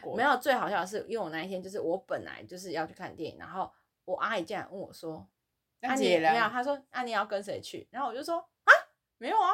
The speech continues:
Speaker 2: 我就自己走去秀泰啊。”
Speaker 1: 一个人。
Speaker 2: 然后就我阿姨就说：“啊，你一个人？你一个人看电影啊？”然后我就说：“啊，怎么了吗？”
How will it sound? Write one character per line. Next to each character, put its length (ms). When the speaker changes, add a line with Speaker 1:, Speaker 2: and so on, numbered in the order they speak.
Speaker 2:
我 160
就 120
自 140
己 100
走 160
去 140
秀 220
泰 200
啊。” 140
Speaker 1:
一 40
个 40
人。 0
Speaker 2:
然 140
后 160
就 160
我 420
阿 140
姨 40
就 80
说 140
：“啊， 260
你 240
一 60
个 40
人？ 140
你 1080
一 20
个 60
人 80
看 100
电 100
影 160
啊？” 160
然 40
后 80
我 60
就 60
说 180
：“啊， 200
怎 120
么 120
了 100
吗？” 260